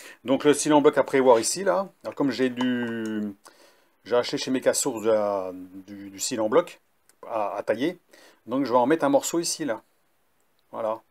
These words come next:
Donc une rondelle. D'une un centimètre d'épaisseur, ce qui fait comme ça, ben, dans les, dans les vibrations, enfin, quand dans les chocs, s'il y a des trous, des ornières, des machins,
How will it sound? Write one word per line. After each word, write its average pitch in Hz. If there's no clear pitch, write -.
Donc 104
une 104
rondelle. 131
D'une 110
un 117
centimètre 123
d'épaisseur, 165
ce -
qui -
fait 143
comme 113
ça, 185
ben, 120
dans 113
les, 104
dans 123
les 131
vibrations, 127
enfin, 110
quand 120
dans 117
les 113
chocs, -
s'il -
y -
a 113
des 110
trous, 131
des 107
ornières, 120
des 113
machins, 156